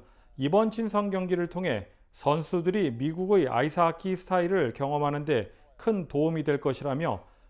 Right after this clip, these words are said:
좋은 경기를 펼칠 수 있도록 하겠다고 밝혔습니다. 백지선 감독은 지난 오월 안양 한라 제칠 대 감독에 선임되었고,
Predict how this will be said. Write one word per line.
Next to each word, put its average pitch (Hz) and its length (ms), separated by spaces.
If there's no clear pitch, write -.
좋은 196 340
경기를 180 540
펼칠 185 380
수 170 120
있도록 151 300
하겠다고 135 500
밝혔습니다. 117 680
백지선 214 520
감독은 190 540
지난 170 320
오월 139 420
안양 170 340
한라 170 480
제칠 160 560
대 196 180
감독에 156 580
선임되었고, 156 880